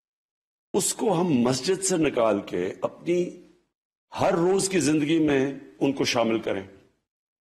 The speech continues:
कुरान हमें कहता है अल्लाह कि उनकी जिंदगी से सीखो, उनकी सुन्नत पे चलो,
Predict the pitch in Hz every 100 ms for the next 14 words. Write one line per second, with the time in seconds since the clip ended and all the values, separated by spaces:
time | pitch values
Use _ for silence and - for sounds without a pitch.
0 | _ _ _ _ 135 131 160 175 170 165
1 | 151 - 139 113 - - 110 104 98 -
2 | - _ _ _ _ _ _ _ _ _
3 | _ _ _ - 165 185 - 190 139 139
4 | 147 147 147 143 131 131 127 120 120 123
5 | - 123 113 110 107 90 85